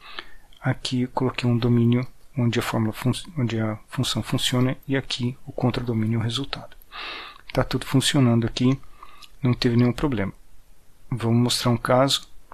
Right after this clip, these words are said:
em que pode, é, haver restrição aqui, onde a gente, é, vai observar restrições pra conseguir construir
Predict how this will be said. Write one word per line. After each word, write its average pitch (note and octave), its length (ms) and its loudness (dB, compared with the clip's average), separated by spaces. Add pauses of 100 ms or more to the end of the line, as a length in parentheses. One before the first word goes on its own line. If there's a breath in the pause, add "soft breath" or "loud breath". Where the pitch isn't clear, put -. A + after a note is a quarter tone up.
(160)
em B2 100 2
que A#2+ 340 0 (640)
pode, A#2+ 520 2 (360)
é, A2+ 140 -2
haver A2+ 220 -2
restrição B2 800 2
aqui, B2 360 -2 (720 loud breath)
onde A#2+ 420 4 (300)
a B2 60 -4
gente, A2+ 360 0 (1000)
é, A2 400 -2 (160)
vai A2+ 200 0
observar A2 560 0
restrições A#2+ 680 0
pra - 220 0
conseguir A#2 680 -2 (300 soft breath)
construir A2 640 0